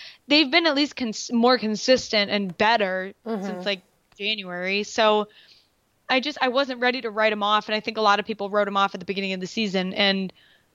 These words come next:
Speaker 1: I can't tell you how many people I unfollowed at the beginning of the season because I just didn't wanna hear it. I straight
Speaker 2: Yes.
Speaker 1: up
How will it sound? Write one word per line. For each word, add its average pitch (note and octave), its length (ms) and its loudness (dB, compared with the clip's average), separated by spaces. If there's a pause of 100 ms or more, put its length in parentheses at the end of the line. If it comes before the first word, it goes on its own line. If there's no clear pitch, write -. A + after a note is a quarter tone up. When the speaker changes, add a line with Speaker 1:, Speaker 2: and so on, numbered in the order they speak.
Speaker 1:
I A3+ 80 0
can't C#4 220 -4
tell A3+ 160 -4
you A3 100 2
how G3 120 -4
many G3+ 160 -2
people G3 220 -6
I F#3+ 100 4
unfollowed F#3 560 2
at F3+ 80 -10
the F#3 60 -10
beginning F#3+ 320 -6
of F3+ 100 -6
the F#3 80 -8
season F#3+ 360 -2
because F#3+ 200 2
I F#3+ 100 4
just F#3 180 -2
didn't F#3+ 180 -2
wanna F3+ 200 0
hear F#3 280 -4
it. F3 160 -4 (100)
I G3 100 2
straight F#3 300 2
Speaker 2:
Yes. F#3 200 4
Speaker 1:
up - 60 -20